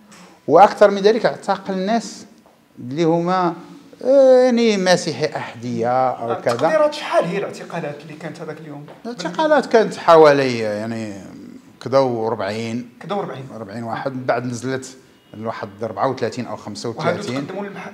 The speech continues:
Speaker 1: تقدموا
Speaker 2: للمحاكمة؟
Speaker 1: للمحاكمة في السطات. تقدموا جنائيًا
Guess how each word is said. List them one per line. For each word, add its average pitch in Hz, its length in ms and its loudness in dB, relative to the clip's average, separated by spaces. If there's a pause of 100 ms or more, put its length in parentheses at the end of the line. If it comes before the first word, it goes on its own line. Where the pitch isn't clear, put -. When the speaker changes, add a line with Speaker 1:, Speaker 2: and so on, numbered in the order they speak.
(140)
Speaker 1:
تقدموا 139 420 0
Speaker 2:
للمحاكمة؟ - 0 -
Speaker 1:
للمحاكمة 131 600 0
في 147 60 -10
السطات. 147 440 -2 (680)
تقدموا 113 600 -8
جنائيًا 123 840 -4